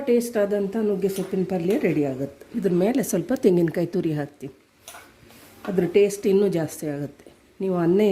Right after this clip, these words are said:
ಇರಲಿ, ಚಪಾತಿ ಇರಲಿ, ದೋಸೆ ಇರಲಿ, ಯಾವುದಕ್ಕೂ ಕೂಡ ತುಂಬ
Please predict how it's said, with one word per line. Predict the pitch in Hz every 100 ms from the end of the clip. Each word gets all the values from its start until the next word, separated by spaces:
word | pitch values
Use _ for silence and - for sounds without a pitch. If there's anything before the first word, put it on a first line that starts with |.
| 175
ಇರಲಿ, | 160 156 - -
ಚಪಾತಿ | - 214 226 208
ಇರಲಿ, | 170 165 165 185
ದೋಸೆ | 208 214 175
ಇರಲಿ, | 156 156 160 - - - - - - - - 208
ಯಾವುದಕ್ಕೂ | 196 226 247 - 233
ಕೂಡ | 240 294 240
ತುಂಬ | 196